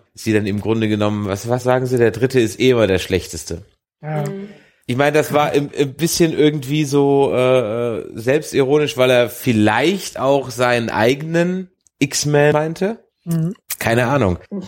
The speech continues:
Speaker 2: Also ich fand diese kleinen, äh, Versatzstücke im Film eigentlich schon, ähm, recht cool. Also das zum Beispiel, diesen Moment fand ich ziemlich gut. Was mir auch gefallen hat, war,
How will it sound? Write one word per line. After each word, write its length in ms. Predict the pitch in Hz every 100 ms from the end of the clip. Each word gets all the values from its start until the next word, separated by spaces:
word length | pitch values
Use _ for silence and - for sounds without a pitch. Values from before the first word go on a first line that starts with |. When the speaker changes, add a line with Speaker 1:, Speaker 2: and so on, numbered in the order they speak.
| 202 190 175 180 - - - - - _ -
Speaker 2:
Also 140 | 147
ich 80 | 156
fand 200 | 208 214
diese 180 | 208 175
kleinen, 600 | - 160 160 202 208 202 202 170 165 156
äh, 20 | 147
Versatzstücke 760 | - 151 127 - - 208 -
im 240 | 196 165 196
Film 380 | - 185 208 180
eigentlich 260 | 160 175
schon, 520 | - 165 160 160 170 180
ähm, 480 | 143 139 135 131 - _ _ _ -
recht 180 | 180 - - -
cool. 260 | 196 107 - _ _ _ _ -
Also 180 | 143
das 220 | 143 180 -
zum 140 | 196
Beispiel, 220 | 190 190
diesen 160 | 165 170
Moment 240 | 160 175
fand 120 | - 170
ich 100 | -
ziemlich 240 | 175 151
gut. 220 | 180 175 - - - - -
Was 140 | 147
mir 120 | 170
auch 100 | 165
gefallen 420 | - - 165 185 185
hat, 160 | 170
war, 440 | 156 156 156 156